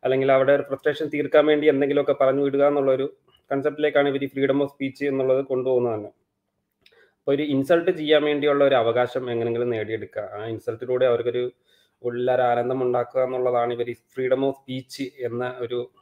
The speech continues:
ആ, അതിന്റെ ഒരു ബാക്കപ്പിൽ നിന്നുകൊണ്ട് ഇവര് ചെയ്യാൻ ശ്രമിക്കുന്നത് എന്നുള്ളതാണ് ഞാൻ, ഞാൻ മനസ്സിലാക്കുന്നത്. ഇവരുടെ ഒരു,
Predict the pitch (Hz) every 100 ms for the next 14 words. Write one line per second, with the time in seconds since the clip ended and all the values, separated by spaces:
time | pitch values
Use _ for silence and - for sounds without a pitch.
0 | _ _ 120 120 113 120 127 135 135 139
1 | 135 127 123 139 151 143 139 135 139 139
2 | 151 156 135 139 151 151 160 - 143 147
3 | 147 139 127 127 120 120 117 117 113 120
4 | _ - - - - 123 135 120 147 131
5 | 127 110 113 117 117